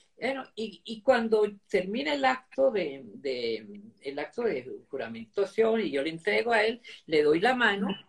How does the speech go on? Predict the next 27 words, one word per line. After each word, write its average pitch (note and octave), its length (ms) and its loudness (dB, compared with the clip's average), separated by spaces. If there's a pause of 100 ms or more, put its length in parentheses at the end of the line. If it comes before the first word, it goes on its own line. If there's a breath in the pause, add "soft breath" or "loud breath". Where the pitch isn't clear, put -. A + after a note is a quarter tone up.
(120)
y G3 60 -12
me E3+ 120 -12
deja A#3 200 -6
la G3 120 -8
mano A#3 240 -6
extendida. D3+ 800 -6 (320)
¿Tú F3+ 100 -18
sabes A#3+ 200 -2
lo A3+ 100 -2
que A3 80 -10
es G#3 100 -14
eso? - 320 -8 (400)
O - 20 -20
sea, - 300 -2
se G#3 200 -4
portó C#4 520 0 (140)
feísimo A3 760 -2
conmigo. D3 380 -4
Me D#3+ 80 -2
hizo E3+ 160 -6
una A#3+ 120 0
campaña F3+ 480 0
sucia G#3 460 -2 (240 loud breath)
conjuntamente G3 720 2
con F3 140 0
un E3+ 80 0
grupo E3+ 580 4